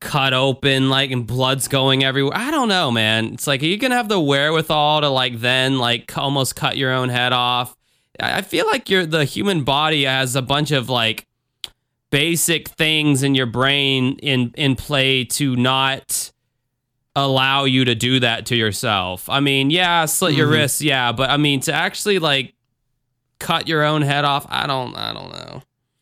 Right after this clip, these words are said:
Speaker 1: It's fucking, that was gross.
Speaker 2: I don't think he could have done that anyway with that Swiss Army knife
Speaker 1: Let-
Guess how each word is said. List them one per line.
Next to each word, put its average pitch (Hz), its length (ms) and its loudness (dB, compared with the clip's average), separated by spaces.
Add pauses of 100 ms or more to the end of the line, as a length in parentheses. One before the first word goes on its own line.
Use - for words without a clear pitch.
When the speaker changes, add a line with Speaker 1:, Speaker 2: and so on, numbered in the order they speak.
(400)
Speaker 1:
It's - 100 -20
fucking, 117 280 -4
that 110 80 -2
was 104 160 -4
gross. - 180 -2
Speaker 2:
I 185 40 2
don't 220 80 0
think 233 160 2
he 233 100 2
could 220 160 2
have 185 120 0
done 170 200 2
that 170 160 2
anyway 127 680 0 (460)
with 131 180 0
that 156 280 0
Swiss - 340 0
Army 156 280 4
knife 107 340 -2
Speaker 1:
Let- 240 180 -2